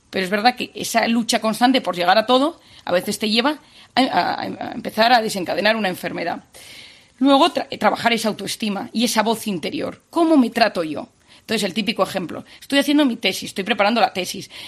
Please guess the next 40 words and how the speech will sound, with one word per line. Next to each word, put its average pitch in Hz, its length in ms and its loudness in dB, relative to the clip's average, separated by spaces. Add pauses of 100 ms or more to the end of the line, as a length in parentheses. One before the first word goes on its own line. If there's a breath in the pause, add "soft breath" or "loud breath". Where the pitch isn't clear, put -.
(120)
estoy 277 320 0
preparando 277 460 2
una 277 180 4
comida 254 320 0
para 240 120 2
mis 226 200 -6
amigos 226 340 -4
que 196 120 -6
vienen 226 220 0
a 214 120 -8
casa, 185 360 -6 (300 loud breath)
estoy 262 200 -2
organizando 277 520 2
la 247 100 0
fiesta 247 280 -2
de 285 60 0
cumpleaños 240 500 -2
de 262 80 0
mis 226 240 -4
hijos, 190 340 -12 (380 loud breath)
estoy, 269 560 2
eh, 220 400 -6
escribiendo 254 720 -2
un 247 240 2
libro, 202 400 -4
estoy - 320 -6
preparando 269 560 2
mi 247 160 2
clase 254 320 0
para 247 160 4
el 214 40 -8
colegio, 190 540 -4 (420 loud breath)
em, 220 520 0
estoy 262 400 0
preparando 262 320 2
un 262 80 6
informe 262 320 2
para 254 180 4
mi 190 140 -2
jefe. 202 480 -6